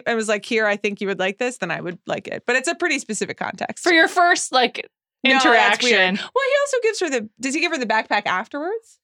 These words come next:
Speaker 2: Um, I think that's before.
Speaker 1: Okay.
Speaker 2: He gives her a lot of gifts.
Speaker 1: Yeah.
Speaker 2: I like the backpack. I, as you both know, I'm a sucker for a monogram. So
Speaker 1: Yeah.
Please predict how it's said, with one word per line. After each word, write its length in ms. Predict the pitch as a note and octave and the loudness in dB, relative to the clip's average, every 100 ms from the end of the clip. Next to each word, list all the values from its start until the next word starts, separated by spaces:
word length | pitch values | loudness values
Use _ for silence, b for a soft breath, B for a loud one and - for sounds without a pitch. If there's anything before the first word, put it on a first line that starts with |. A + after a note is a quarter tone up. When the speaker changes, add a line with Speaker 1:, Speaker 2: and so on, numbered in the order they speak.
| _ _ | _ _
Speaker 2:
Um, 260 | G#3 G3 F#3 | 0 0 0
I 40 | |
think 80 | F#3+ | -2
that's 160 | A#3 A#3 | -4 -4
before. 480 | A3 - D3+ - - _ | -8 -6 -6 -6 -12 _
Speaker 1:
Okay. 300 | G3+ F#3 - _ _ _ _ _ _ | -6 -6 -6 _ _ _ _ _ _
Speaker 2:
He 60 | B3 | 0
gives 160 | D#4+ | 2
her 80 | F4+ | 2
a 40 | |
lot 140 | B3+ F#3+ | 2 2
of 60 | |
gifts. 420 | F3+ C3 C#3+ - - _ _ - | 0 -4 -4 -12 -14 _ _ -8
Speaker 1:
Yeah. 240 | - - _ - | -8 -8 _ 0
Speaker 2:
I 100 | C#4+ | 2
like 200 | F4 C5 | 2 2
the 60 | D4+ | 0
backpack. 440 | A3+ G#3 G3 E3 - | 2 2 2 2 0
I, 120 | D3 C4+ | 0 2
as 180 | C#4+ | 2
you 120 | C#4 G#3+ | 0 2
both 300 | A#3 A3 G#3 | 2 2 2
know, 200 | G3 F#3+ | 2 2
I'm 100 | F3+ | 0
a 40 | |
sucker 420 | - B3 A3 G3+ | 2 2 2 -2
for 160 | - F#3+ | 2 2
a 40 | |
monogram. 600 | F3+ F3 E3+ F3+ E3 F3 | 2 0 0 -2 -2 -4
So 160 | G3+ G3+ | -4 0
Speaker 1:
Yeah. 220 | F3 | 0